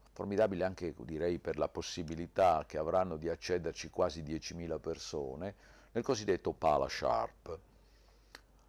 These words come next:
Nel Pala Sharp si può entrare in novemila, novemilacinquecento, qualcosa del genere.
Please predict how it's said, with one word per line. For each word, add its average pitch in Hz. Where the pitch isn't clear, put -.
Nel -
Pala 156
Sharp 131
si 120
può 107
entrare 95
in 90
novemila, 82
novemilacinquecento, 78
qualcosa 73
del 73
genere. 69